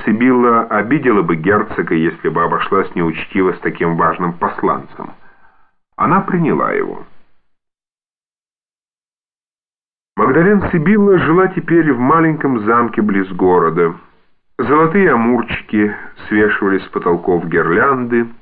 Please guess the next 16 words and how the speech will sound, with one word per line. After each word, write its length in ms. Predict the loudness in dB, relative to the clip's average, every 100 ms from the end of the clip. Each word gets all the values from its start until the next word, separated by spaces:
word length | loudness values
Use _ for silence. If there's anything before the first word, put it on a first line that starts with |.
| -20 -10
на 140 | -4 0
драгоценных 800 | 2 2 0 -2 0 0 -2
гобеленах 640 | 0 0 2 2 2 0 -4 -12 -20 -20
скакали 440 | -8 -6 -2 -2 -2
кавалькады 640 | 0 0 -2 -2 -2 0
великосветских 880 | -2 -4 -8 -8 -2 -2 -2 -8 -8
охотников, 680 | -6 0 0 0 -4 -4 -6 -8 -20 -20 _ _ -20 _ _
сверкающие 800 | -2 0 2 2 2 0 2 2
зеркала 520 | 2 0 2 2 2
отражали 540 | 2 0 -2 0 0 0
богатые 600 | 0 -2 0 -2 -2 -4
покои, 760 | -2 -4 0 2 4 2 0 -8 _ _ -6
наполненные 640 | -4 0 2 2 2 0 0
предметами 640 | -2 -4 -2 -2 -2 0
роскоши, 720 | 0 2 0 -2 -4 -2 -2
подобающими 720 | -2 -2 0 0 -2 -4 -4